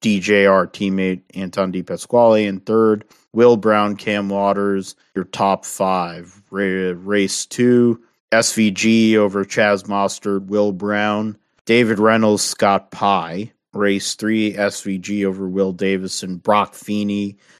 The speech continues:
uh, Van Gisbergen's teammate, finishes third. Chaz Mostert, Mark Winterbottom,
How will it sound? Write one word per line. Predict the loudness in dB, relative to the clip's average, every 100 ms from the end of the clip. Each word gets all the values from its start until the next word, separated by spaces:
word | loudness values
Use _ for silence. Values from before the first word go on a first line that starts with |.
| -2
uh, | 2 4 4 4 2 -2
Van | -2 -2 0
Gisbergen's | -2 -4 -6 -8 -8 -8
teammate, | -2 0 2 2 2 -2 _
finishes | -8 -8 -8 -12 -2
third. | 2 2 0
Chaz | 2 2 2
Mostert, | -2 -4 -4 -8 -10 -10
Mark | -4 -4 -6 _
Winterbottom, | -6 -4 -4 -4 -4 -4 -8 -12